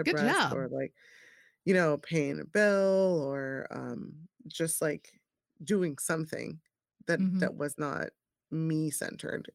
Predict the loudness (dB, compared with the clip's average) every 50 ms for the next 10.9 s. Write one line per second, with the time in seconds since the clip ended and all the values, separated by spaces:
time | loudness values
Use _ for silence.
0 | _ -4 -4 -4 -4 -2 -2 -4 -4 -4 -6 -12 -20 -14 -8 -4 -4 -2 -2 -2
1 | -4 -6 -4 -4 -4 -4 -4 -4 -6 -8 -8 -8 -8 -8 -10 -10 -12 -12 -16 _
2 | _ _ _ -20 -20 -18 -16 -14 -14 -16 -16 -18 -8 -4 -2 -2 -2 -2 0 0
3 | 0 0 0 0 0 0 0 0 -2 _ _ _ -20 -20 -20 -20 _ _ -4 0
4 | 2 2 4 4 2 2 2 0 0 -4 -6 -10 -12 -16 _ _ _ _ _ _
5 | _ _ _ _ -6 -4 -2 0 0 0 -2 -4 -4 -2 -2 -2 -2 -2 -2 0
6 | 0 0 0 -2 _ -4 -4 -2 -2 -2 -4 -4 -4 0 0 0 0 0 -2 -4
7 | -4 -6 -6 -4 -4 -2 -2 -2 -2 -2 -2 -2 -2 -4 -4 -6 -8 -12 -14 -18
8 | _ _ -2 -2 -2 -2 -6 -10 -8 -6 -4 -4 -4 -4 -4 -4 -4 -6 -4 -4
9 | -4 -4 -4 -6 -8 -10 -14 -18 _ _ _ _ _ _ _ _ _ -4 -2 -2
10 | -2 -2 -2 -2 0 0 2 2 2 2 0 -2 -2 -4 -6 -8 -10 -14